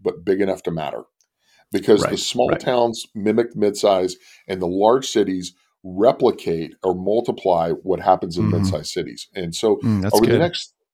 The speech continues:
Speaker 1: thirty to forty years, we want to invest in starting churches there in that, in that niche, because we
Speaker 2: Mm-hmm.
Speaker 1: believe there's gonna be this move from small town to mid-size to the urban centers.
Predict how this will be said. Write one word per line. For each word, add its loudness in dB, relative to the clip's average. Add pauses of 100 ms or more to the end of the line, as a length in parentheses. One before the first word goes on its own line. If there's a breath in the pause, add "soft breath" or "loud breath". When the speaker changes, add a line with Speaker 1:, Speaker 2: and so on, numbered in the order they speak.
(160)
Speaker 1:
thirty 4
to 2
forty 0
years, 0
we -2
want -2
to -4
invest 0
in -8
starting 0
churches -4
there -6
in -4
that, 0 (360 soft breath)
in -4
that 2
niche, -2 (480)
because 2
we 4
Speaker 2:
Mm-hmm. 4
Speaker 1:
believe 2
there's 4
gonna 2
be -2
this 0
move 4
from -2
small 6
town -2
to 2
mid-size 0
to -8
the -6
urban 2
centers. -8